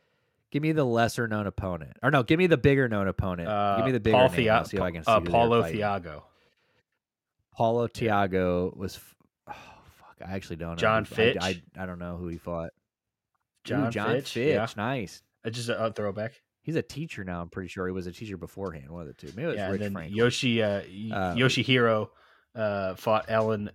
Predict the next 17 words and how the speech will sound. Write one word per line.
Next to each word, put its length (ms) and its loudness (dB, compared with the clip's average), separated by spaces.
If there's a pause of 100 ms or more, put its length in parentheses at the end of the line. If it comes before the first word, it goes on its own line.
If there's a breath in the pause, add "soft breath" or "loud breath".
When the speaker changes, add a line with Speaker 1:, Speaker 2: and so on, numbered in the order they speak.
(360)
Speaker 2:
uh, 260 -8 (120)
Belcher. 480 -6 (1120)
Speaker 1:
Oh, 180 8
Alan 280 6
Belcher, 400 6
yeah. 260 0
So 320 2
the, 260 2
the 120 -2
fucking, 480 0
yeah, 160 2
Y-, 280 -4
Yoshimo, 760 2
the 120 -2
guy 220 4
who 140 0
they, 320 2